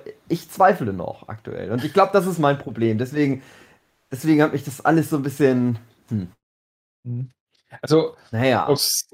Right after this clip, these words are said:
Speaker 2: fünf, sechs Filme gibt, da würd ich auch mal dran zweifeln. Aber ich würd, also einen, einen zweiten Film muss es auf jeden Fall geben.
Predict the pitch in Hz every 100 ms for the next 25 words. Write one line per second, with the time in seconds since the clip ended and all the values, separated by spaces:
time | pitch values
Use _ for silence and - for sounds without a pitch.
0 | - - - 156 151 180 180 - 175 160
1 | 160 156 151 135 139 139 131 139 151 139
2 | - 143 - 139 143 139 135 127 - 143
3 | 131 127 123 120 113 110 - - _ _
4 | _ _ _ 170 - 156 - - 139 156
5 | 151 147 160 - 143 156 160 - 139 151
6 | 156 139 131 131 143 156 135 135 135 151
7 | 175 190 202